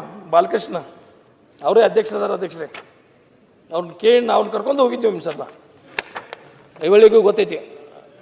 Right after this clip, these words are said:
ನಾವೊಮ್ಮೆ ಕರ್ಕೊಂಡು ಹೋಗಿ ಅಲ್ಲೆಲ್ಲ ಮೂರು ಬ್ರಿಡ್ಜ್ಗಳನ್ನ, ಆ ಮೂರು ಬ್ರಿಡ್ಜ್ ಒಂದೇ ಒಬ್ಬೇ ಕಾಂಟ್ರಾಕ್ಟರ್ ಕೊಟ್ಟಿದ್ದಾರೆ ಸರ್. ಅವಾಗ ನೂರು ಕೋಟಿಗೇನೋ ಕೊಟ್ಟಿದ್ದಾರೆ ಐದರಲ್ಲಿ. ಈಗ ಅದು ಹೆಚ್ಚಿಗೆ ಅದರ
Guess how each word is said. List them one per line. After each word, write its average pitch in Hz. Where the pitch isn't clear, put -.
ನಾವೊಮ್ಮೆ 214
ಕರ್ಕೊಂಡು 214
ಹೋಗಿ 226
ಅಲ್ಲೆಲ್ಲ 214
ಮೂರು 196
ಬ್ರಿಡ್ಜ್ಗಳನ್ನ, 196
ಆ 180
ಮೂರು 254
ಬ್ರಿಡ್ಜ್ 254
ಒಂದೇ 226
ಒಬ್ಬೇ 240
ಕಾಂಟ್ರಾಕ್ಟರ್ 226
ಕೊಟ್ಟಿದ್ದಾರೆ 196
ಸರ್. 156
ಅವಾಗ 185
ನೂರು 202
ಕೋಟಿಗೇನೋ 214
ಕೊಟ್ಟಿದ್ದಾರೆ 190
ಐದರಲ್ಲಿ. 170
ಈಗ 180
ಅದು 143
ಹೆಚ್ಚಿಗೆ 196
ಅದರ 170